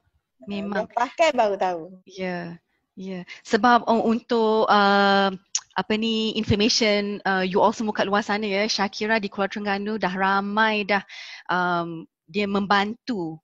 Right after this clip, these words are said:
Speaker 2: orang di sana sihat dengan hanya memakai seluar Alora. Jadi Shakira memang banyak dah, uh, orang kata dah, dah dengar depan mata sendiri macam mana testimoni orangnya, kaki sa-, sakit kaki dah okey apa semua. Jadi kalau nak tahu lebih,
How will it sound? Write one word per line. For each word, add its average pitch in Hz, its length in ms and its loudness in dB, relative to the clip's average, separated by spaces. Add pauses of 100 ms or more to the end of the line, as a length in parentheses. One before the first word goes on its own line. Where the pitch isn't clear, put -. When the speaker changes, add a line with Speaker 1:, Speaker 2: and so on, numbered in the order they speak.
Speaker 2:
orang 185 240 -2
di 190 80 -6
sana 202 320 -4
sihat 202 480 -4
dengan 220 800 -2
hanya 226 400 -6
memakai 202 400 -6
seluar 185 240 -6
Alora. 165 320 -8 (320)
Jadi 202 240 -4
Shakira 226 480 -4
memang 202 320 -6
banyak 196 640 -2
dah, 202 160 0 (480)
uh, 185 80 -4
orang 185 240 -2
kata 208 400 -6
dah, 196 240 -2
dah 190 160 -2
dengar 208 640 -2
depan 226 320 0
mata 240 320 -2
sendiri 233 320 -2
macam 226 240 0
mana 226 240 -2
testimoni 220 400 0
orangnya, 220 560 0 (320)
kaki 220 240 0
sa-, 214 240 0 (160)
sakit 220 400 -4
kaki 226 480 -2
dah 214 240 0
okey 220 480 0
apa 220 160 -2
semua. 220 400 -6
Jadi 214 320 -4
kalau 208 240 -6
nak - 160 -6
tahu 214 160 0
lebih, 220 480 -4